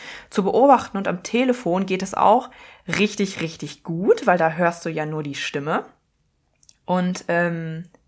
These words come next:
und dann kann man auch ein bisschen damit spielen, ne? Wenn du Arzttermine machst und diese, und die Arzthelferinnen gestresst sind oder so, aber du schon mit einem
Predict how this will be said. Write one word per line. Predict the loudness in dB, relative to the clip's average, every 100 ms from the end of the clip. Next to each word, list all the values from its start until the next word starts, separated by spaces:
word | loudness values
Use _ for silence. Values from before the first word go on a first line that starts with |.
| _ _ _ _ _ _ _ _ _ _
und | -2
dann | 0
kann | 2
man | 4
auch | 4
ein | 2
bisschen | 0
damit | -2 -2 -6
spielen, | -4 0 0 0
ne? | -2 -2 -12 _ _ _ _
Wenn | 0
du | 4
Arzttermine | 4 4 0 -4 -2 -2 -2
machst | -2 -4 -10 -10 -4
und | -2
diese, | -2 0 0 0 -10 -20 -4
und | -2
die | 4
Arzthelferinnen | 4 4 -2 -2 0 -2
gestresst | -2 -6 -4 -4 -4 -4
sind | -4
oder | -2 -4
so, | -4 -8 -8 _ _ _ 0
aber | 2
du | 2
schon | 0 0
mit | 0 2
einem | 2 2